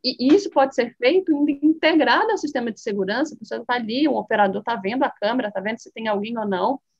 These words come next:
pode ter um sensor de presença ali, um I V A, um simples I V A, que se a pessoa passa, já chega um, um evento no Digiforte, e aí já aciona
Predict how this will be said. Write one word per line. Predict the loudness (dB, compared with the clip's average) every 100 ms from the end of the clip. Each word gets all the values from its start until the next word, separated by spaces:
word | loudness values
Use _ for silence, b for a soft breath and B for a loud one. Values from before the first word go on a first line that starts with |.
| _ b _
pode | -2 -2 -2
ter |
um | -4 -4
sensor | -6 -4 0 0
de | 0
presença | -2 -2 -2 -4 -4 -4
ali, | 0 0
um | 0
I | -2
V | -2 0
A, | 2 2 0 -2
um | -10
simples | -12 -4 0 2 0
I | 0
V | 2 4
A, | 4 2 0 -6 _ _ _ _
que | -2
se |
a | 0
pessoa | 0 2 2 4
passa, | 4 6 6 4 0
já | 0 -2
chega | -2 0 2 4 2
um, | -2 -6 -6 -6 -10 _ _ -8
um | -4
evento | -2 -2 -2 0
no | 0
Digiforte, | -2 -4 -6 2 4 4 0 -6
e | -4
aí | -2 2
já | 2
aciona | 2 -2 -4 -2 0 -2